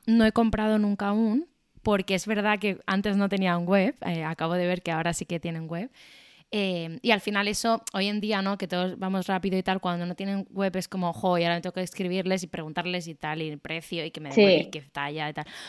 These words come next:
Speaker 1: sea, es todo como tu, tu, tu, eh, que te paraliza,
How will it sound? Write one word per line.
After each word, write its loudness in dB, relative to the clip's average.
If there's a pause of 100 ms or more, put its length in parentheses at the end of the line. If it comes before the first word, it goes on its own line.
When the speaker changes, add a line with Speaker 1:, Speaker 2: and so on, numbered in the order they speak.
Speaker 1:
sea, 2
es -4
todo 2
como -2
tu, -12
tu, -14
tu, -8 (420)
eh, 2 (260)
que 2
te 0
paraliza, 0